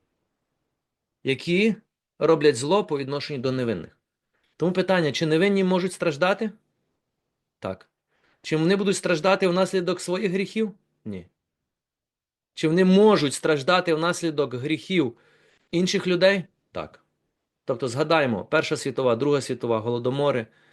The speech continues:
Чи навіть не треба далеко йти, зараз ми бачимо війна. Це зла вільна воля інших людей, беремо Росію, чи росіян окремих, так, не, бо я вірю, що там теж є люди,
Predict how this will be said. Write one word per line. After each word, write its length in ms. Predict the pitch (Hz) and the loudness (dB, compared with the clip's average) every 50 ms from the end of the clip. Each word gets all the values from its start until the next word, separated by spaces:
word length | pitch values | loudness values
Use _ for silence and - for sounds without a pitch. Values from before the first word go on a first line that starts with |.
| _ _ _ | _ _ _
Чи 340 | - - 202 214 196 147 120 - - | 0 4 4 6 4 2 -2 -8 -10
навіть 280 | - 127 139 156 160 | -6 -2 0 0 0
не 60 | 147 | 0
треба 240 | 135 135 160 151 151 | 2 2 2 4 2
далеко 400 | 139 131 139 143 151 147 - 165 | 2 4 4 4 4 4 4 0
йти, 360 | 147 135 - 160 127 101 - _ _ | -2 0 0 0 0 0 -2 _ _
зараз 440 | - - - 117 127 127 123 117 104 | -16 -8 -4 0 0 0 0 0 -2
ми 100 | 120 117 | -2 -2
бачимо 340 | 110 113 110 - 117 113 110 | 0 -2 -2 -2 -4 -6 -4
війна. 340 | 113 123 120 117 95 78 - _ _ _ _ _ _ - _ _ _ | -4 -4 -4 -4 -6 -8 -10 _ _ _ _ _ _ -20 _ _ _
Це 140 | - 127 123 | -6 -6 -2
зла 280 | 117 156 180 190 196 | 0 2 4 4 4
вільна 300 | 175 180 190 180 170 170 | 6 6 6 6 6 4
воля 340 | 165 160 190 196 190 180 165 | 4 4 4 4 4 4 4
інших 420 | 156 - 190 190 180 - 151 - | 2 2 0 -2 -2 -2 -4 -2
людей, 440 | 156 160 143 127 120 123 139 180 - - | -2 -2 0 2 2 2 0 -2 -4 -4
беремо 300 | - 131 135 127 127 127 | -4 -2 -2 -2 -2 -4
Росію, 500 | 127 117 - - 110 110 135 175 196 190 _ _ _ _ _ _ _ _ _ _ _ _ _ | -6 -8 -6 -6 -6 -6 -6 -6 -10 -14 _ _ _ _ _ _ _ _ _ _ _ _ _
чи 160 | - - 156 | -8 -4 -2
росіян 480 | 135 131 - - - 107 107 101 117 131 - | -2 -2 -2 -2 0 0 0 0 0 -2 -4
окремих, 420 | 123 - 123 120 113 117 135 147 - | -6 -4 -2 -2 -2 -2 -2 -6 -8
так, 160 | - - 120 120 | -8 -8 -6 -6
не, 140 | 127 131 127 123 | -6 -6 -8 -8
бо 400 | 120 123 123 123 120 117 117 120 | -8 -8 -8 -6 -6 -4 -4 -2
я 220 | 120 120 120 117 113 | 0 2 2 2 2
вірю, 200 | 123 127 120 113 | 2 0 -2 -4
що 80 | - | -4
там 160 | - 123 120 113 | -4 -4 -2 -2
теж 160 | 135 113 107 | -2 -2 0
є 160 | 110 110 110 | 0 0 0
люди, 280 | 113 117 117 110 107 | 0 0 0 -2 -4